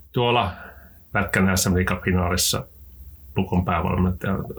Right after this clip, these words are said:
toimiva Pekka Virta on muun muassa siltä ajalta tuttuja, ja moni, moni muu jalkapallotekijä ja niin poispäin. Ja,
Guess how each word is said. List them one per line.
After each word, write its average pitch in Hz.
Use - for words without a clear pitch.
toimiva 90
Pekka -
Virta 147
on -
muun 95
muassa -
siltä 113
ajalta 101
tuttuja, 101
ja 131
moni, 123
moni 117
muu 104
jalkapallotekijä 92
ja 127
niin -
poispäin. -
Ja, -